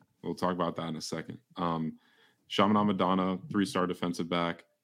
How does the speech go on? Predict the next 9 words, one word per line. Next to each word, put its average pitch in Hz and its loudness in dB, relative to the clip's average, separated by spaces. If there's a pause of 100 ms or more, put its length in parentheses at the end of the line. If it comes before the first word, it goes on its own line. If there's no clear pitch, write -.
Edwin 82 -2
Joseph, 95 0 (800)
and 82 -4
then 80 -2
Virginia 87 2 (240)
linebacker 87 0
commit 80 -6
Cameron 85 -2
Robinson. 76 -8